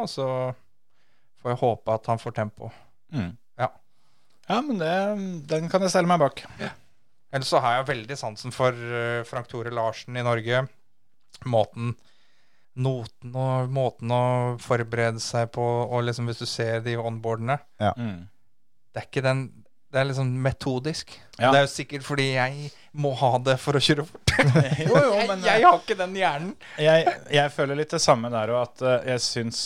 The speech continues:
Speaker 2: eh, av toppførerne da, så synes jeg vel Frank Tore er den som, eh, tydeligst, eh, får fram, både fordi han forteller det selv, men også fordi det synes litt, at, eh, det, det er en del timer som bør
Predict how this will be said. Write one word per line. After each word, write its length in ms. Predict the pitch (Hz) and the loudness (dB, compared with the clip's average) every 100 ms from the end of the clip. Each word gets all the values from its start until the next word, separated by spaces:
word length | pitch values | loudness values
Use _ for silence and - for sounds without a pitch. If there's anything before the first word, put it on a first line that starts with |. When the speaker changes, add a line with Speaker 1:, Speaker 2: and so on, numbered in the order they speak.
| - | -2
Speaker 2:
eh, 580 | 127 120 120 117 113 110 | 2 4 4 4 4 2
av 320 | 113 110 120 | 2 2 2
toppførerne 640 | - 143 - 92 98 131 | 0 0 0 2 2 4
da, 140 | 185 180 | 4 4
så 160 | 135 127 | 2 -4
synes 240 | 117 101 | -6 -4
jeg 80 | 107 | -2
vel 120 | 113 | -2
Frank 180 | 143 147 | -2 -2
Tore 360 | - 120 92 95 | -2 -2 0 0
er 160 | 107 | 0
den 140 | 104 92 | -2 -4
som, 340 | - 107 107 104 - - - - - | -2 -2 -2 -6 -12 -20 -20 -20 -10
eh, 160 | 101 101 | -6 -6
tydeligst, 800 | - 107 90 110 110 - - 113 | -4 -4 -2 -4 -6 -10 -10 0
eh, 160 | 117 | 2
får 280 | 110 - 92 | 2 2 2
fram, 280 | - 98 120 | 2 0 2
både 240 | 113 95 98 | 2 2 2
fordi 160 | 120 | 2
han 80 | 107 | 2
forteller 340 | 123 90 85 | -2 -4 -4
det 60 | 101 | -2
selv, 180 | - 98 | 0 0
men 120 | 98 | 0
også 180 | - 98 | -4 -6
fordi 160 | 101 98 | -6 -4
det 80 | 104 | -4
synes 280 | 92 87 | -6 -6
litt, 180 | 117 120 | -6 -4
at, 300 | 107 104 - | -4 -6 -2
eh, 680 | 107 104 104 101 101 101 - | 0 2 4 4 2 0 -2
det, 240 | 101 113 101 - | 0 2 2 -6
det 180 | - 107 | -4 0
er 240 | 98 98 131 | 2 2 2
en 80 | |
del 160 | 113 113 | 2 0
timer 340 | 127 110 90 | 0 -4 -4
som 220 | 92 113 113 - - - | -4 -4 -4 -8 -18 -20
bør 340 | - 101 104 | -8 -2 0